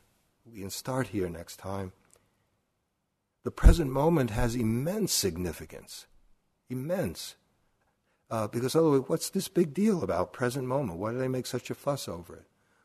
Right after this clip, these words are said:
Why not, uh, spend a lot of your time in imagining a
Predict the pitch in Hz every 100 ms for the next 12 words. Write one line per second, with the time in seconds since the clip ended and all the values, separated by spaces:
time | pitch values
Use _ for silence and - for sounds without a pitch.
0 | _ - 127 147 151 160 - - _ _
1 | - 101 90 92 - 117 107 95 92 90
2 | 90 85 - 95 90 87 92 98 - 104
3 | 95 98 90 92 87 85